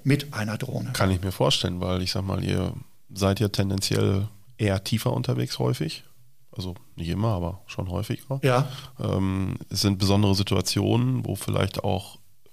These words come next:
Speaker 2: Schaulustige mit Drohnen im, äh, im The-, ein Thema sind.
Speaker 1: Definitiv, ja.
Speaker 2: Und da potenziert sich natürlich eine gewisse Sache dann für euch, ne?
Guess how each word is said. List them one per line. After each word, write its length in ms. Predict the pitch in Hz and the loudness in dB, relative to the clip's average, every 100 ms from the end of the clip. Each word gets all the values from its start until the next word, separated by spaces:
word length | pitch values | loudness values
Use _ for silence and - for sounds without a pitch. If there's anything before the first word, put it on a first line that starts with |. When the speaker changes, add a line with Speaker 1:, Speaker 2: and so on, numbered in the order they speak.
| - - | -18 -6
Speaker 2:
Schaulustige 760 | - - 101 117 120 - 120 113 | -4 2 6 8 8 4 2 2
mit 220 | 110 - | 2 0
Drohnen 440 | 113 120 127 123 | 4 6 6 6
im, 260 | - - - - | 2 0 -4 -8
äh, 300 | 117 - - | -10 -8 -6
im 80 | 120 - | -4 -2
The-, 80 | |
ein 140 | 117 117 | -2 2
Thema 320 | 131 131 120 | 6 8 6
sind. 300 | 127 135 - | 6 2 2
Speaker 1:
Definitiv, 520 | 131 127 110 113 - - | 2 2 0 -4 -8 0
ja. 100 | 110 | 2
Speaker 2:
Und 140 | 110 - - - - - | 2 0 -18 -20 -10 0
da 120 | 110 | 2
potenziert 480 | 120 120 120 139 - | 4 6 6 4 2
sich 120 | - | 0
natürlich 420 | 95 95 90 - | 0 0 0 0
eine 180 | 98 95 | -2 0
gewisse 320 | 92 92 98 | 0 0 -2
Sache 240 | 87 85 | -2 -2
dann 200 | 85 82 - | -4 -4 -6
für 120 | - | -6
euch, 220 | - - | -6 -6
ne? 120 | - | -8